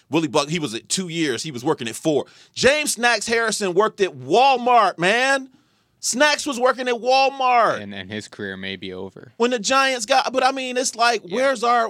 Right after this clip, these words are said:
Speaker 1: where is our, our talent evaluators?
Speaker 2: Uh,
Speaker 1: Where are you
Speaker 2: it's,
Speaker 1: guys
Speaker 2: it's
Speaker 1: at?
Speaker 2: in the past.
Speaker 1: The Giants were at Walmart, apparently.
Speaker 2: I mean, it's, it's in the past. I think the, the last one you had was, uh,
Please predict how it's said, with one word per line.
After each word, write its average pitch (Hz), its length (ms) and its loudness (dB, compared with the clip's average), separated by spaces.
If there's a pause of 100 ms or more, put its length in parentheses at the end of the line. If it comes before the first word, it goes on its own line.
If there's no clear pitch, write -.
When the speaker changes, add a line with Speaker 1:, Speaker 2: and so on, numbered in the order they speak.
(120)
Speaker 1:
where 254 400 -4
is 254 140 -4
our, 226 240 0 (180)
our 226 140 0
talent 240 420 -4
evaluators? 185 960 -2 (280)
Speaker 2:
Uh, 135 200 -4
Speaker 1:
Where 277 180 2
are 294 60 -2
you 254 140 -8
Speaker 2:
it's, - 40 -10
Speaker 1:
guys 254 240 2
Speaker 2:
it's 175 120 -2
Speaker 1:
at? - 60 -4
Speaker 2:
in 196 120 -8
the 175 100 -6
past. 127 560 0
Speaker 1:
The 247 80 -8
Giants 285 480 0
were 262 140 4
at 247 80 0
Walmart, 269 640 4
apparently. 185 680 -2 (100)
Speaker 2:
I 113 60 -6
mean, 117 160 -6
it's, 113 160 -6
it's 120 160 -8
in 127 140 -6
the 107 80 -6
past. 101 480 -2
I 110 100 -2
think 120 200 -8
the, 117 320 -6
the 117 140 -4
last 117 360 -2
one 120 100 -6
you 104 140 -6
had 117 260 0
was, 101 380 -6
uh, 95 340 -2